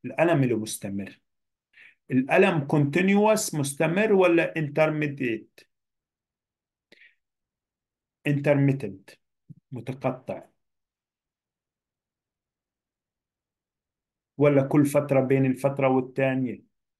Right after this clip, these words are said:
بيجيني، بيجي للمريض طبعًا الألم؟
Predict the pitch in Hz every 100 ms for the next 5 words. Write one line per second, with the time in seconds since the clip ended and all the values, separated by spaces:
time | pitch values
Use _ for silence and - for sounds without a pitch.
0 | _ _ _ _ _ _ _ _ _ 120
1 | 113 110 110 92 - - _ _ _ _
2 | _ _ - - _ _ _ _ _ _
3 | _ _ _ _ _ _ _ _ 131 127
4 | 127 120 110 107 101 98 - 104 101 98
5 | 90 78 82